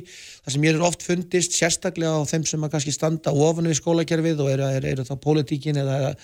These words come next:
fræðsluráðin eða hvað þau getur, hvað nafnum þeim hefur verið kallað, þau hafa oft kannski notað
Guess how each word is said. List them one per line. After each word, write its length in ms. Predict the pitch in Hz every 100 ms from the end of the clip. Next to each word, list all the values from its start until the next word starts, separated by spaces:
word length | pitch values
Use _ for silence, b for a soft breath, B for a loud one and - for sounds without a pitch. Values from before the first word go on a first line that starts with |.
| B B
fræðsluráðin 760 | B 139 151 - 151 156 160 151
eða 120 | 139
hvað 200 | 151 147
þau 60 | 147
getur, 220 | 147 139
hvað 160 | 156 147
nafnum 240 | 160 147
þeim 160 | 151 160
hefur 300 | 160 139 147
verið 180 | 139 135
kallað, 360 | 156 160 156 - B B B
þau 140 | -
hafa 240 | 147 156 170
oft 140 | -
kannski 240 | 180 147 160
notað 480 | 170 202 170 151